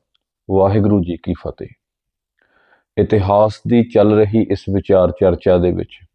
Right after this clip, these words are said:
ਅਸੀਂ ਮੁਗਲ ਸਾਮਰਾਜ ਤੇ ਅਫਗਾਨਾਂ ਦੇ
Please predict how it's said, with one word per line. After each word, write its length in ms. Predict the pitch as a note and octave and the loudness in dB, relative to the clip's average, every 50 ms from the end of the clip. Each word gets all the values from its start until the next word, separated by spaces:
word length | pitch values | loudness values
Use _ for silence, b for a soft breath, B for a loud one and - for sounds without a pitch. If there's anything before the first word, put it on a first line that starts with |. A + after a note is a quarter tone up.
| _ _ - | _ _ -4
ਅਸੀਂ 420 | G#2 A2+ G#2+ - - A#2 A#2 A#2+ A#2 | -2 -2 -2 0 0 2 2 4 4
ਮੁਗਲ 380 | A2 G#2 G#2 G2 A2 A2+ A2+ G2+ | 4 2 2 0 0 0 0 -2
ਸਾਮਰਾਜ 640 | - - A2+ G#2 G2 G2 F#2+ F#2+ F#2+ F#2+ F#2+ G2 G2+ - - | -4 -4 -2 0 0 2 2 2 2 2 2 2 0 0 0
ਤੇ 140 | G#2+ G#2 G2+ | 0 2 2
ਅਫਗਾਨਾਂ 680 | F#2 - - F#2+ F#2 F#2 F#2 F2+ F#2 F#2 F#2 F#2 F#2 F#2 F#2 | 0 0 -4 -4 -2 0 0 0 0 0 0 0 -2 -2 -2
ਦੇ 160 | F2+ F2+ F2+ | -2 -2 -2